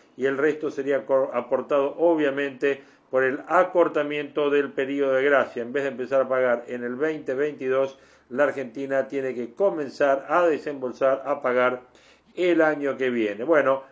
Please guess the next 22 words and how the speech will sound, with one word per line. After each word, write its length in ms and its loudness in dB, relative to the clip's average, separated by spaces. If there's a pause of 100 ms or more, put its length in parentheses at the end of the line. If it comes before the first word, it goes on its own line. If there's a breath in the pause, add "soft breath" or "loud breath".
(140)
algunos 380 4
de 80 6
los 160 2
temas 440 2 (240 soft breath)
que 120 -4
está 600 4
planteándose 760 -2
en 80 -6
el 80 -6
mercado 680 4 (260 loud breath)
respecto 640 2
de 140 8
este 220 -2
tema 500 0
de 300 4
la 180 6
refinanciación, 1000 0
de 160 0
la 240 0
reestructuración 640 -2
de 100 0
deuda 400 4